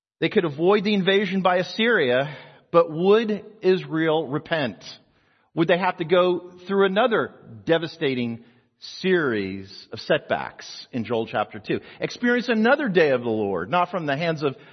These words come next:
or not from the devastation of locusts, but rather from the devastation of the Assyrian army.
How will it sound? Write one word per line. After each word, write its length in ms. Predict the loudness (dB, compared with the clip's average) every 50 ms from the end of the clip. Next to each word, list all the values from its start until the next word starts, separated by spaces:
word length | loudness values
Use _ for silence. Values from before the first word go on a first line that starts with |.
| -20 _
or 360 | -2 0 0 0 0 -2 -6 -8 -6
not 260 | -2 -2 -2 -2 -4
from 200 | -6 -6 -4 -4
the 100 | -6 -2
devastation 600 | -2 -2 -4 -4 -4 -4 -4 -4 -4 -4 -6 -6
of 100 | -6 -2
locusts, 500 | 2 2 2 2 2 0 -6 -6 -6 -6
but 160 | -6 -6 -4
rather 320 | -2 -2 0 0 -2 -4 -6
from 160 | -8 -8 -8
the 80 | -8 -2
devastation 680 | 0 -2 0 0 -4 -6 -4 -4 -4 -4 -4 -6 -6
of 100 | -6 -6
the 80 | -6 -8
Assyrian 460 | -8 -8 -8 -6 -4 -2 -2 -2 -2
army. 440 | -2 0 -2 -2 -4 -6 -8 -10